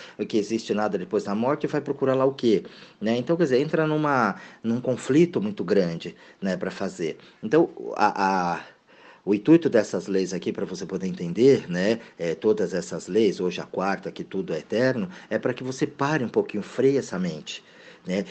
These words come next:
E comece a sentir. Eu trabalho muito com essa parte do sentir, das sensações, o toque, o corpo, né? Pra você poder se sentir primeiro, pra você poder evoluir depois e crescer e conseguir fazer as suas buscas, tá?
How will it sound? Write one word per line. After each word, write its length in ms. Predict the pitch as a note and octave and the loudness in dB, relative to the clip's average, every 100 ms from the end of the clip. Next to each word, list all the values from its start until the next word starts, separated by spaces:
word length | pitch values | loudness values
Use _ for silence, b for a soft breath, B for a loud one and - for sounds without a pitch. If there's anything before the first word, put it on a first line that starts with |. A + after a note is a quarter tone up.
| B | B
E 80 | G2+ | -2
comece 360 | A2+ A#2+ - | -2 -2 -4
a 40 | A#2+ | -6
sentir. 480 | - C3+ - A#2+ | -4 -8 -2 0
Eu 80 | G2+ | 0
trabalho 320 | G#2+ G#2 G#2+ | -2 -2 0
muito 160 | A#2+ C3+ | -2 -2
com 80 | B2 | -6
essa 140 | A#2+ | -6
parte 280 | - A2 - | -6 -6 -8
do 80 | - | -12
sentir, 520 | - G2 - G#2+ G2+ | -6 -6 -4 -4 -4
das 180 | F2+ F2+ | -6 -8
sensações, 800 | G#2 F2+ F#2 - G#2+ G#2+ F#2+ G2 | -8 -8 -10 -2 -2 0 -2 -4
o 60 | |
toque, 500 | F2+ - G2+ F#2+ F#2 | -6 4 4 4 0
o 40 | F2+ - | -8 0
corpo, 480 | A2+ A2+ F#2 - F2 B B | 6 6 4 -4 -12 B B
né? 160 | A2+ C3+ B - | -4 -4 B -6
Pra 120 | G#2+ | -4
você 320 | A2 - G3+ | -4 4 6
poder 300 | G3+ C#3 B2+ | 6 2 0
se 140 | A#2 G#2 | -4 -8
sentir 340 | G#2+ F2+ G#2 | -8 -4 -4
primeiro, 380 | - F#2+ A#2+ B2+ | -2 0 0 0
pra 140 | A#2+ | -2
você 240 | A2+ G#2+ G#2 | -4 -4 -2
poder 440 | G#2+ F2+ G#2+ G#2+ B B | -2 0 2 0 B B
evoluir 640 | G2+ G2+ G2+ F#2+ F#2+ F#2+ - - | 0 2 2 2 2 -2 -6 -10
depois 540 | F2+ F#2 F#2 F#2 F2+ | -4 -4 0 0 0
e 60 | F#2 | -4
crescer 540 | F#2+ F2+ - F#2 F2+ | -4 -6 -4 0 0
e 80 | F2 | -2
conseguir 400 | - F2+ - F2 | -4 -6 -4 -6
fazer 280 | F#2 E2 F2+ | -4 -6 -6
as 100 | E2+ | -6
suas 220 | F#2+ E2+ | -4 -6
buscas, 500 | D2+ D#2 D2+ - - | -6 -8 -8 -10 -10
tá? 280 | - F2+ | 0 2